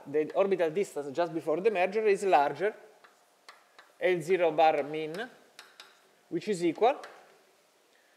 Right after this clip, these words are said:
to G M min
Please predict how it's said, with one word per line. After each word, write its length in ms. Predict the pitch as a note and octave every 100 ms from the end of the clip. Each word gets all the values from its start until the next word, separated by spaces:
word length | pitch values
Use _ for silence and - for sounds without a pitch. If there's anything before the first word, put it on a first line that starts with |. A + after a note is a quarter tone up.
| _ _ _ _ _
to 260 | G3+ A#3 G#3 - - _ _ _ _ _ - - _ _ - _ - _ _ -
G 300 | B2+ D3+ G3+
M 240 | F3 D3 D3+
min 320 | F#3 D#3 B2